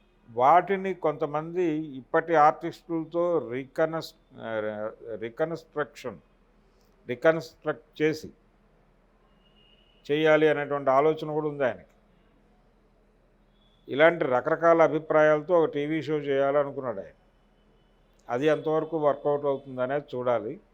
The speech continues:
ఏది ఏమైనా, తెలుగు సినిమా హాస్య నటుడు మాత్రమే కాదు ఆయన, ఒక మంచి క్యారెక్టర్ ఆర్టిస్టు. క్యారెక్టర్ ఆర్టిస్టు, హాస్య నటుడు,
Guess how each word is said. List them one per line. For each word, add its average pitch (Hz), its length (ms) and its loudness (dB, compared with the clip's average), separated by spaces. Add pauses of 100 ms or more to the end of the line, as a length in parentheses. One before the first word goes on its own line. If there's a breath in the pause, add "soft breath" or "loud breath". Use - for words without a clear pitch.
(640)
ఏది 127 240 -2
ఏమైనా, 156 500 0
తెలుగు 156 400 -2
సినిమా 156 640 -2 (840)
హాస్య 143 360 0
నటుడు 170 340 -2
మాత్రమే 151 560 0
కాదు 131 240 2
ఆయన, 117 320 -2 (1300)
ఒక 117 140 -8
మంచి 127 360 -8
క్యారెక్టర్ 147 480 2
ఆర్టిస్టు. 135 640 -2 (1400)
క్యారెక్టర్ 156 460 2
ఆర్టిస్టు, 160 760 2
హాస్య 139 380 0
నటుడు, 147 520 -6